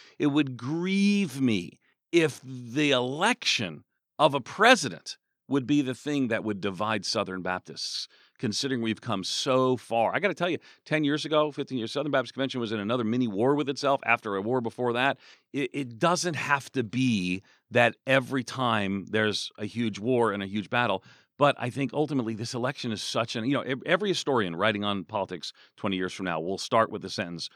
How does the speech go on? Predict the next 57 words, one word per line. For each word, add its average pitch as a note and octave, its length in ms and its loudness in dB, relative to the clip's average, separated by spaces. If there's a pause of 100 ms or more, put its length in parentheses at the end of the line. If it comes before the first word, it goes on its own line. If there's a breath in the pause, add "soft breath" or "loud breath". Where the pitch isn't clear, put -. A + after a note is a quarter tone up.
"with B2 140 -2
the B2+ 80 0
exception B2 420 0
of F#2 100 -4
two G#2+ 120 -4
thousand F#2 300 -2
and F2 100 -6
sixteen," F2+ 400 -8 (300 soft breath)
'cause A2 180 -2
it A2 80 0
was G2+ 140 -4
so G2 720 2 (320)
different. G2+ 280 0
But D3 220 6
back C3+ 200 2
to, A#2 40 -16
back C3+ 160 2
to B2+ 60 -12
this. G2+ 160 -4
So B2 80 -8
that's E3+ 180 0
why D#3+ 220 2 (240 loud breath)
I A#2 80 -4
think A2+ 160 -4
it A2 80 -4
elevated G#2+ 480 0
it. G2 120 -4 (300 soft breath)
But D3+ 140 -4
I A3 100 2
think B3+ 160 -4
every E3+ 240 -2
denomination, G#2 600 -4
there G2+ 100 -2
are G2+ 40 -2
things G2+ 300 -6
with G2 140 -8
which F#2 180 -10
you F2 60 -10
disagree. F2+ 560 -8 (160)
Southern D3+ 400 -2
Baptists C3+ 720 0 (340 soft breath)
are A#2+ 220 6
at - 80 0
the D3 80 0
place A#2+ 400 -2
now E2 320 -12
where G2 640 -2
most B2+ 320 2
Southern E3 300 2
Baptists F#2 420 -2
have F#2+ 200 -4
confidence G2+ 420 -6
that G2+ 140 -6
all B2 300 2
of F3 140 0
their F3 160 2
entities G#2 640 -4